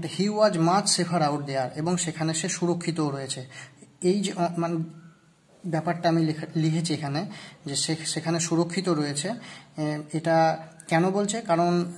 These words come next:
সেখানে কিন্তু তোমরা পাঠ্য বইয়ে পড়েছো যে তার, মানে, প্রিন্সেস সেপ্টেম্বরের, রাজকুমারী সেপ্টেম্বরের মায়ের কিছু বিড়াল ছিল, সেগুলো রাত্রে ঘোরাফেরা করে, তো সেক্ষেত্রে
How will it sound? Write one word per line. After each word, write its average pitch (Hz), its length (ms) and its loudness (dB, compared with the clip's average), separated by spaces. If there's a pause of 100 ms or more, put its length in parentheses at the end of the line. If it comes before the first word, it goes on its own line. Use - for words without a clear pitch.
সেখানে 175 360 -2
কিন্তু 170 240 -2
তোমরা 175 240 0
পাঠ্য 160 320 -4
বইয়ে 170 160 2
পড়েছো 165 380 0
যে 151 120 -2
তার, 156 340 2
মানে, 151 400 -6
প্রিন্সেস 151 380 -4
সেপ্টেম্বরের, 151 480 -4
রাজকুমারী 156 360 -2
সেপ্টেম্বরের 151 580 -4
মায়ের 143 300 -2
কিছু 151 240 -6
বিড়াল 143 280 -6
ছিল, 151 180 -4
সেগুলো 147 280 -4
রাত্রে 143 300 -4
ঘোরাফেরা 147 440 -4
করে, 143 260 -4 (400)
তো 156 80 -2
সেক্ষেত্রে 151 760 -2